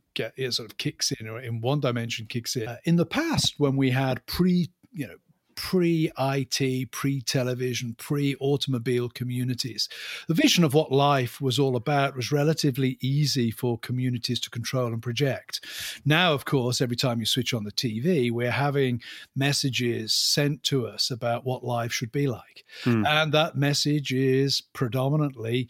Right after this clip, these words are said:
Speaker 1: "You should be happy, and anything that gets in the way of your happiness is bad and wrong."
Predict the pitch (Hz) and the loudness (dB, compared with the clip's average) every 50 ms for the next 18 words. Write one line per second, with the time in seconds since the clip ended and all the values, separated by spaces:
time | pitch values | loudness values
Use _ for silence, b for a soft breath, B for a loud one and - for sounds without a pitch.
0 | b b b b b - 113 123 139 185 233 247 208 - - 170 143 - - 135 | b b b b b -6 -2 2 6 6 6 6 6 4 4 2 2 2 0 0
1 | 135 117 127 139 156 160 156 - 139 113 104 104 107 107 117 143 156 - - 185 | 2 2 2 2 2 2 2 0 -2 -2 -2 -4 -4 -2 0 0 2 2 0 0
2 | 147 - 139 120 - 143 131 - - - 135 127 123 120 127 127 127 120 127 120 | 0 -2 -6 -4 0 -2 0 0 0 -2 -2 0 0 0 0 0 0 0 0 -2
3 | 113 107 123 135 127 - 120 113 107 107 104 - - 113 - - - 117 117 117 | -2 0 -2 -2 -2 -4 -4 -6 -6 -6 -6 -6 -6 -8 -8 -8 -6 -6 -4 -4
4 | 113 113 107 113 117 127 139 139 131 117 110 - | -4 -4 -4 -2 0 0 2 2 0 -2 -4 -10